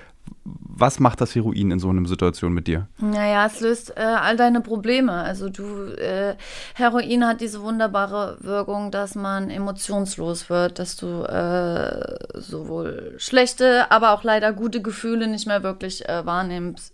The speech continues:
Speaker 2: wahrnimmst. Du bist halt einfach gefühlstot. Du stumpfst sehr ab und das Leben ist dann leichter zu ertragen, weil meistens sind die Heroinabhängigen sehr sensibel.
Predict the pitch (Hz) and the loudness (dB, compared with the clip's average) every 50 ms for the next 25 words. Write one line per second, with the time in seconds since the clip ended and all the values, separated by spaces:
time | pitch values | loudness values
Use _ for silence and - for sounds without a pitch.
0 | - - - - 185 180 190 196 190 175 170 170 - - 175 170 180 180 - - | -20 -12 -4 0 2 2 4 2 2 -2 -4 -4 -6 -10 -10 -8 -8 -8 -6 -4
1 | - 175 170 170 - - 101 123 147 - - 170 175 180 175 - - - - - | -2 -2 -2 -2 -2 -4 -4 -4 -4 -4 -4 -2 -2 -4 -4 -8 -10 -14 -14 -12
2 | - - - - - - - - - - - 226 - 277 269 254 262 - - 214 | -14 -14 -16 -16 -16 -16 -16 -16 -8 -6 -6 -2 4 4 4 4 4 2 -2 0
3 | 208 202 196 196 - - - 202 202 - - 240 240 240 240 - - - 208 190 | 0 0 0 -2 -6 -8 -8 -8 -8 -4 0 2 2 2 2 0 -2 -2 0 2
4 | - - 180 220 214 214 - - - 196 202 202 202 202 202 208 208 202 190 196 | 2 4 2 2 0 -2 -8 -8 -6 -4 -2 -2 -2 -2 -2 -2 -4 -4 -4 -6
5 | 196 196 - - 202 208 196 202 190 190 190 - 208 202 202 196 196 196 190 196 | -8 -8 -8 -6 -4 -4 -4 -6 -8 -8 -8 -6 -4 -4 -2 -2 -2 -2 -4 -4
6 | 196 190 - - 196 - - - - - 202 202 202 196 190 175 180 180 175 170 | -8 -10 -8 -6 -6 -4 -4 -6 -6 -2 0 0 2 2 0 0 0 0 0 0
7 | - - - - - 170 180 185 190 190 185 185 190 - - 214 202 190 - - | -2 -4 -6 -6 -6 -4 -2 -2 0 0 0 0 -2 -4 -6 -6 -6 -4 -2 2
8 | 214 220 208 220 208 208 202 190 185 185 185 208 226 226 214 - - 220 220 214 | 2 4 4 4 2 2 2 0 -2 -4 -2 0 0 0 0 -2 -4 -4 -2 -2
9 | 220 214 214 226 220 208 208 202 202 190 202 202 202 185 202 226 226 240 277 302 | -2 -2 -2 -4 -4 -2 -4 -4 -2 -2 -4 -4 -4 -4 -4 -4 -2 -2 -4 -4
10 | 339 | -6